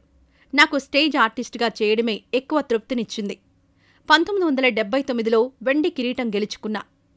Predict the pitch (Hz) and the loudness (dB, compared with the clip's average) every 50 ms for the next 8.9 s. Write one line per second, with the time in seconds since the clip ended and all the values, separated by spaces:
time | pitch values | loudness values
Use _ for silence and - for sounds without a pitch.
0 | _ _ _ - 220 226 226 208 196 208 226 247 - - - 254 233 - 294 285 | _ _ _ -2 0 0 0 0 0 -2 -2 -2 -6 -8 -8 -6 -2 -2 -2 -2
1 | - - 247 254 - 233 - - 214 214 254 277 269 262 214 202 220 226 240 226 | -2 -4 -6 -6 -6 -6 -4 -4 -4 -2 -2 -2 -2 -2 -2 -2 -2 -2 -4 -6
2 | 233 214 208 196 185 220 202 208 208 - _ _ _ _ _ _ _ _ _ _ | -6 -6 -6 -6 -6 -6 -4 -4 -4 -6 _ _ _ _ _ _ _ _ _ _
3 | _ _ _ _ _ - 320 302 311 392 392 339 349 320 - 302 254 269 - 277 | _ _ _ _ _ -2 0 0 0 -2 0 0 0 0 0 -2 -4 -2 -2 -2
4 | 269 254 - - 240 269 294 320 - 285 247 226 220 - - 220 202 - 233 214 | -4 -2 0 2 2 2 2 0 -2 -4 -4 -4 -4 -2 -2 -2 0 2 2 2
5 | 214 - 247 226 - - 247 277 311 330 - - - - 220 226 220 - 254 240 | 2 0 -6 -8 -4 -4 -4 -4 -4 -6 -10 -12 -2 2 2 2 2 0 -4 -4
6 | 247 262 277 277 269 262 - - 233 233 233 - 226 214 233 254 269 254 - - | -2 -2 0 0 0 0 0 0 -2 -2 0 -2 -4 -4 -2 -2 -2 -4 -2 -4
7 | 240 233 226 220 208 - - _ _ _ _ _ - 320 320 370 392 339 - 240 | -4 -2 0 0 0 -2 -4 _ _ _ _ _ 2 2 2 2 0 0 -2 -2
8 | 233 - 247 233 226 214 208 - - 220 220 254 269 262 254 254 208 | -2 -4 -4 -2 -2 -4 -4 0 4 4 4 4 4 0 -2 -4 -4